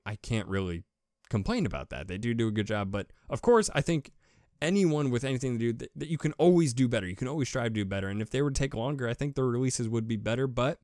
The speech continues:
that would be up to them, um, to do. And I, and, and I think they, they do take long to do some releases, right? They'll, they have, like, a story planned out, like the Dark Con events, for example, like, they, that, those stories have been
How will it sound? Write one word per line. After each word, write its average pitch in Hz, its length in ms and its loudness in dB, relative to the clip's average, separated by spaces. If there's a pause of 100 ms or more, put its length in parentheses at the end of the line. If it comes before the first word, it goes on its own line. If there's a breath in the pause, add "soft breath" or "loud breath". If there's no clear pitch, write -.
that 110 180 0
would 110 140 0
be 101 280 -2
up 101 140 -4
to 107 100 -6
them, 107 280 -2 (520 soft breath)
um, 90 300 -4 (220)
to 117 100 -4
do. 139 240 0 (480 soft breath)
And 170 140 2
I, 165 60 -2
and, 175 340 0
and 170 120 -2
I 175 80 0
think 190 220 -2
they, 151 140 2
they 156 180 2
do 175 340 2
take 151 400 -2 (440)
long 120 460 0
to 120 100 0
do 123 180 2
some 127 340 2
releases, 127 540 2
right? 127 240 -2
They'll, 135 300 2
they 139 140 0
have, 151 200 0
like, 135 140 -4
a 123 40 -6
story 147 320 0
planned 95 320 -2
out, 92 280 -4
like 143 180 0
the 156 80 0
Dark 139 240 2
Con 110 220 2
events, 98 280 -2
for - 180 -2
example, 101 440 0
like, 95 240 2
they, 120 200 -2
that, 117 260 -2
those 117 180 2
stories 113 300 0
have 98 80 -2
been 98 240 0